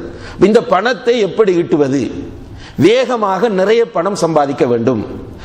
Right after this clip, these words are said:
அவசர அவசரமாக பணம் சம்பாதிக்க வேண்டும். எனவே நம்மிடத்திலே இந்த பணத்தை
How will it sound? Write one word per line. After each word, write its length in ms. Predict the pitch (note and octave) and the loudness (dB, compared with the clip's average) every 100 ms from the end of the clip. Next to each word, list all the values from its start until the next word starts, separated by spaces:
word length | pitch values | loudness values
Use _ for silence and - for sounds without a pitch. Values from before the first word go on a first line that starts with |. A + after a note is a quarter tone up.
| - - | -4 0
அவசர 300 | A3 C4 C4+ A#3+ | 2 0 0 0
அவசரமாக 580 | A#3 A#3 G#3 G3+ F#3 F3 | -2 -2 0 0 0 0
பணம் 220 | F3 G#3 G#3+ | 0 -2 -2
சம்பாதிக்க 420 | G3 F3 D#3+ C#3+ D3 | 0 2 2 2 0
வேண்டும். 360 | C3+ C3 B2+ - - - - - F#3 | 2 2 0 -2 -10 -14 -16 -2 2
எனவே 260 | B3 C4 C4 | 2 2 0
நம்மிடத்திலே 520 | A#3+ A#3 A#3 - A#3 A#3+ | 0 0 0 2 2 2
இந்த 100 | A3+ G#3 | 0 0
பணத்தை 400 | F3+ A3 G#3 B3 | 0 0 0 -2